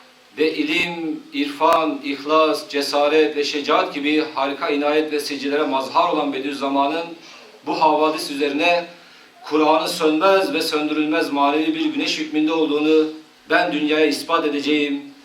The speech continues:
ve göstereceğim diye kuvvetli bir niyet ruhunda uyanır ve bu saikle çalışır. Haşiye, Said Nursi altmış beş sene evvel Van'da Vali Tahir Paşa'nın yanındayken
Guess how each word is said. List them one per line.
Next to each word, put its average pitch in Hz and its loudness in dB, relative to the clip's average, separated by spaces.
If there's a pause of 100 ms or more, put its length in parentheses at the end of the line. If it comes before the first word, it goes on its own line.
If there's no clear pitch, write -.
(180)
ve 147 0
göstereceğim 147 0
diye 147 0 (380)
kuvvetli 147 0
bir 151 0
niyet 151 2
ruhunda 143 -2
uyanır 147 -2 (200)
ve 127 -8
bu 156 -8
saikle 143 -2
çalışır. - -6
Haşiye, 160 0 (500)
Said 151 -2
Nursi 170 -4 (720)
altmış 139 -2
beş 180 -2
sene 151 -4
evvel 156 0
Van'da 147 2 (260)
Vali 139 0
Tahir 147 -2
Paşa'nın 139 -6
yanındayken 147 -2